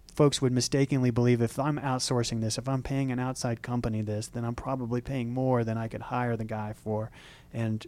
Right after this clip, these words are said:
you know, when you factor in all the things that you talked about that goes along with that salary, um, that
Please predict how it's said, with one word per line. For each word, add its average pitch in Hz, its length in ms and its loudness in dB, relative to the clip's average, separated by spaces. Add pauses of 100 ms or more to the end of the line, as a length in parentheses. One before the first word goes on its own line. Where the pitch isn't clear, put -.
you 127 120 -4
know, 117 80 0
when 117 160 2
you 113 80 2
factor 127 360 0
in 123 120 2
all 113 180 -4
the 113 100 -6
things 117 280 0
that 104 100 -6
you 110 60 -12
talked 123 260 -2
about 110 220 -4
that 107 80 -4
goes 117 180 0
along 113 320 0
with 110 160 -2
that 110 200 -4
salary, 117 600 0 (580)
um, 117 360 -4
that 117 200 0